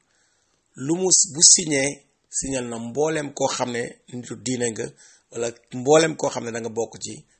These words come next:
tarixa Tijaaniya. Serigne Mountakha bu signé pétition ngir ñu criminaliser borom ñaari tur yi, mën nañ ne signal na mbooleem kuy nitu diine, waaye signal na képp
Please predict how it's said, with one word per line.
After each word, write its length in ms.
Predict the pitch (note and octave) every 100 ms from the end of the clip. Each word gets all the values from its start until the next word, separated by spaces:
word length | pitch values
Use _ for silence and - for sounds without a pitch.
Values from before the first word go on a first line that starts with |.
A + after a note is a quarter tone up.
| _
tarixa 340 | A2 A2 -
Tijaaniya. 480 | - G#2+ E2 D#2+ - - _ _ _ _ _ _ _ _ _ _ _ - _ _ -
Serigne 280 | - F3+ F3+
Mountakha 440 | E3 D3+ C#3 B2+
bu 120 | B2+ -
signé 300 | - F#3+ E3+
pétition 500 | - C3+ C3+ C#3 B2
ngir 180 | B2+ E3+
ñu 120 | F3+
criminaliser 640 | - D#3+ D3 C3 B2+ A#2 A#2
borom 280 | A#2+ D3 D#3
ñaari 280 | C#3+ C3+ -
tur 140 | B2
yi, 140 | B2 D#3+ - - - - _ _ _
mën 140 | B2 C3+
nañ 140 | C3+ B2+
ne 80 | A#2+
signal 380 | - C3 B2 A2+
na 100 | A2+ A#2+ _ _ _ _
mbooleem 500 | B2 A#2+ D3 D#3 D3+ C#3
kuy 180 | - C3
nitu 200 | C3 A#2+
diine, 340 | G#2+ A#2 A2+ A#2+ F#3+ _ _ _ _
waaye 260 | A2 A2 A2+
signal 480 | B2 - - C3+ A#2+ A2
na 100 | F#2 - _
képp 220 | - -